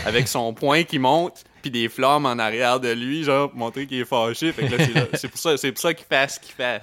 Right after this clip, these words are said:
Speaker 1: dans le game.
Speaker 2: OK.
Speaker 1: C'est pour ça qu'il, c'est pour ça qu'il, il court, puis qu'il ramasse des fruits, puis qu'il
Speaker 2: Pour se venger.
Speaker 1: Ouais. Ouais, quatorze meg.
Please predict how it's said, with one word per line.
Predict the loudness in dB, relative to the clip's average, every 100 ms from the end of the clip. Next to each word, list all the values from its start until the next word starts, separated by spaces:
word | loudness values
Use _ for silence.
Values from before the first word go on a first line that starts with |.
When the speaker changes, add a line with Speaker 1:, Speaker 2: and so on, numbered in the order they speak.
| -12
Speaker 1:
dans | -12
le | -10
game. | -6 -6 -6 -12 -16 -8
Speaker 2:
OK. | -6
Speaker 1:
C'est | -2 -4
pour | -2
ça | -4
qu'il, | -4 -6 -4 -6 -8
c'est | -8
pour |
ça | -8
qu'il, | -6 -8 -8 -12 -16 -16
il | -18 -10
court, | -6 -6 -8
puis | -12
qu'il | -14 -10
ramasse | -8 -6 -8
des | -10 -12
fruits, | -12 -12 -12
puis | -14 -20
qu'il | -20 -18 -18 -20 _ _ -20 _ _
Speaker 2:
Pour | -8
se | -6
venger. | -4 -4 -4
Speaker 1:
Ouais. | -6 -8 -14 _ _ _ _ _ _ _ _ -20 -6
Ouais, | -2 -2 0
quatorze | 0 4 4 2
meg. | 0 -2 -4 -14